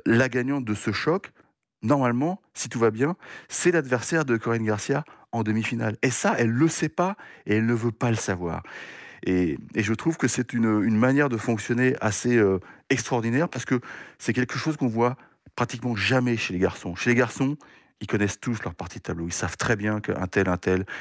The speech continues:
ils le joueront pas avant. Et ce qui est, ce qui est encore plus génial, c'est que Karen Garcia, elle croise forcément des filles comme Bečić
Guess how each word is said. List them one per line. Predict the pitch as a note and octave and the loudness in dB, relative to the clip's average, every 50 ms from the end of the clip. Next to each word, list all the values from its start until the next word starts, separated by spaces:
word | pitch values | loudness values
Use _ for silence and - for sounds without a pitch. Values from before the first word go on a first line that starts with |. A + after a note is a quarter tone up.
| - - - | -14 -8 -4
ils | F#2 F#2 | -2 0
le | F2+ F2 | 0 0
joueront | E2+ F2 E2 F#2 F2 | -2 -2 -2 -4 -2
pas | - F2+ F2 E2+ | 0 2 2 2
avant. | D#2+ E2 E2 - - - - - - - | 0 -2 -6 -8 -10 -10 -12 -12 -6 -4
Et | - G2 | -2 -2
ce | - | 0
qui | - - | 2 4
est, | A#2 G#2 E2 - _ _ _ _ _ - | 4 4 4 0 _ _ _ _ _ -6
ce | - | -4
qui | - | -2
est | G2 | -2
encore | F2+ - - | -2 -4 -4
plus | - - B2+ | -2 -2 0
génial, | A2+ G#2+ B2 D#3+ D#3+ | 0 2 2 0 0
c'est | - - G2 | 0 -2 0
que | - G#2+ | 0 2
Karen | F#2 F#2+ G2 | 2 2 4
Garcia, | G2 G2 F#2+ G2 - G#3+ G#3 - - - - - - - - - | 4 2 0 0 -2 -4 -4 -4 -8 -12 -20 -20 -20 -20 -6 0
elle | - G#2+ A2+ A2+ | 0 0 0 0
croise | - - - B3 C4+ - | 0 0 0 0 0 0
forcément | - - A2 - - - G#2 G#2 G#2+ G2+ | -2 -4 -4 -4 -4 -2 -2 0 0 0
des | F#2 F2+ | -2 -2
filles | - - G2+ F#2+ | -2 -4 -2 0
comme | - G2 F2+ | 2 2 4
Bečić | F2+ F#2+ F#2+ F#2 - - - G#2 - - | 4 2 2 2 0 -4 -4 -4 -4 -6